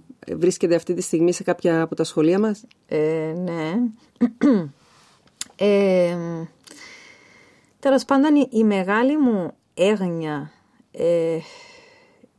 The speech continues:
Speaker 2: για τον Μιχαήλ Κάσαλο, που δεν έβλεπα να γίνονται αρκετά, ε, δρόμενα,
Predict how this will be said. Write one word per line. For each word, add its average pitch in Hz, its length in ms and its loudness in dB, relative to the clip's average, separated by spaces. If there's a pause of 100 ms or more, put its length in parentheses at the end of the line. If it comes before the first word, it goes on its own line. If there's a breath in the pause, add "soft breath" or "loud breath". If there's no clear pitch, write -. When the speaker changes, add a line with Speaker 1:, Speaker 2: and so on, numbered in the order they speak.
(140)
Speaker 2:
για 202 920 -2 (220)
τον 175 160 0
Μιχαήλ 180 460 -2
Κάσαλο, 165 640 -2
που 214 340 2
δεν 254 220 2
έβλεπα 208 720 0 (520 soft breath)
να 190 140 -2
γίνονται 196 520 2
αρκετά, 185 960 -2
ε, 196 440 -8 (400)
δρόμενα, 196 1080 -2